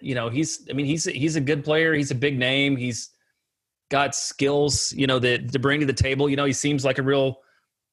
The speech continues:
likable guy. I mean, I think he, he checks all the boxes on what you would want, um, from a player. And I think he's, he doesn't seem, um, he seems like he would be, he would be happy to play that role too. You know, I mean, I feel like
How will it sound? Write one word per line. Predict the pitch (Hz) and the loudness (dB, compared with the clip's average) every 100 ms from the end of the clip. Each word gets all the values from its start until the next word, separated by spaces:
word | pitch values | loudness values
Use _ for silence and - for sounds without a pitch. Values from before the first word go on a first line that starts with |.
| _ 123 | _ -2
likable | 127 131 143 | 0 2 0
guy. | 113 117 113 147 | 0 0 2 2
I | |
mean, | 139 | 2
I | 131 | 0
think | 151 175 | -2 -4
he, | 175 113 - | -4 -6 -8
he | 127 | -8
checks | 131 147 143 | -4 -2 0
all | 160 | 0
the | 110 | 0
boxes | 104 135 135 | -2 -2 -4
on | 123 | -4
what | 117 131 | -4 -4
you | 123 | -2
would | 117 | -2
want, | 110 113 117 131 156 - | -2 -2 0 0 -2 -4
um, | 160 156 | -6 -4
from | 180 | -6
a | 170 | -2
player. | 175 185 | 0 0
And | 160 | -2
I | |
think | 143 196 | -6 -8
he's, | 226 214 - _ _ _ _ _ _ - | -6 -8 -10 _ _ _ _ _ _ -8
he | 147 | -2
doesn't | 175 233 196 | -2 -2 -8
seem, | - 185 165 | -4 -2 0
um, | 127 107 92 _ _ _ _ _ _ _ _ _ _ _ _ | -2 -4 -12 _ _ _ _ _ _ _ _ _ _ _ _
he | 170 | -6
seems | 196 208 | -4 -2
like | 185 | -2
he | |
would | 165 | 0
be, | 143 | 0
he | 135 147 | 0 0
would | 160 | 2
be | 147 131 | 2 2
happy | 135 139 | 0 0
to | 117 | -2
play | 131 120 | -2 -2
that | 107 | -2
role | 117 107 | -4 -6
too. | - 117 - | -8 -10 -10
You | 123 | -8
know, | 120 | -4
I | |
mean, | 139 | -4
I | 139 | -2
feel | 156 | 0
like | 143 127 104 - | 2 0 -2 -14